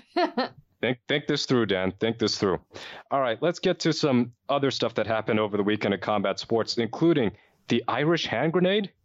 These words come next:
Speaker 2: Yes, Marcus Davis is fighting in twenty twenty-one, forty-eight years old. And he was on a regional card in Springfield, Massachusetts, Premier F C thirty-two. He fought, uh,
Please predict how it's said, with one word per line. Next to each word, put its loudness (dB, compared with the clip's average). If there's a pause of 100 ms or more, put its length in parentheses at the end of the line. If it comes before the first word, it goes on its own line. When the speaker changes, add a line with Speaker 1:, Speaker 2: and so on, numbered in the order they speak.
(220)
Speaker 2:
Yes, 0
Marcus 0
Davis 2
is 2
fighting 0 (100)
in 0
twenty 0
twenty-one, 0 (480)
forty-eight 0
years 2
old. 2 (400)
And 0
he 4
was 0
on 2
a 2
regional 2
card -2
in 0
Springfield, 0
Massachusetts, 0
Premier 0 (420)
F -2
C 0
thirty-two. 2
He 2
fought, -2
uh, 2